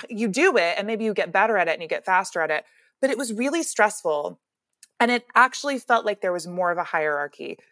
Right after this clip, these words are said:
because you could be in the casting room waiting and hear casting pick up the phone during pilot season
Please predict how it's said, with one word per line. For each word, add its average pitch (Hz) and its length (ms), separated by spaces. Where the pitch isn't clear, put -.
because 208 260
you 277 100
could 247 180
be 185 220
in 254 220
the 262 80
casting 196 500
room 165 220
waiting 160 500
and 175 120
hear 202 340
casting 202 440
pick - 180
up 170 100
the 165 80
phone 160 260
during 156 220
pilot 156 360
season 143 480